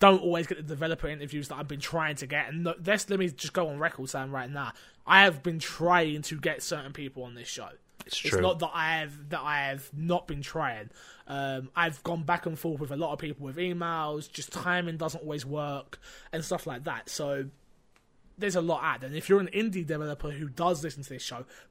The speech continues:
Speaker 1: please reach out, my Xbox and me podcast at gmail dot com. And we want you on the show. We wanna talk about your game. We wanna celebrate your game. Um, we wanna, we wanna hear from you. So please, please, please, please do. But with this again, going back to it being, um,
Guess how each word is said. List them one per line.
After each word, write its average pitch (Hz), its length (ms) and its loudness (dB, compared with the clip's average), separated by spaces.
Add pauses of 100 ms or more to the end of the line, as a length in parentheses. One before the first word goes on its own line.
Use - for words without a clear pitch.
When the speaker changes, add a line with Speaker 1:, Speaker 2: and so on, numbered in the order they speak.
Speaker 1:
please 226 500 4
reach 143 280 -8
out, 127 200 -6
my 165 180 -2
Xbox 156 300 -8
and 151 80 -10
me 147 80 -6
podcast 143 520 -6
at 135 60 -14
gmail 139 400 -10
dot - 160 -16
com. 127 220 -10 (320)
And 147 80 -8
we 190 80 4
want 185 260 0
you 185 120 2
on 170 80 0
the 165 60 -4
show. 180 220 -2
We 131 140 -6
wanna 175 220 0
talk 196 240 0
about 156 160 -6
your 131 80 -8
game. 127 160 -8
We 139 80 -6
wanna 165 180 -4
celebrate 147 460 -2
your 120 120 -12
game. 110 280 -12 (340)
Um, 143 320 -4
we 151 100 -6
wanna, 143 380 -4
we 151 100 -4
wanna 165 220 -4
hear 175 260 -4
from 120 220 -12
you. 107 100 -14
So 135 380 -2 (100)
please, 165 400 0
please, 139 240 -4
please, 131 240 -6
please 123 260 -10
do. 123 220 -10 (340)
But 170 280 4 (960)
with 185 180 8
this 208 220 2
again, 147 180 -6
going 156 200 0
back 156 220 2
to 170 140 -2
it 139 340 -4
being, 151 320 -4
um, 131 600 -6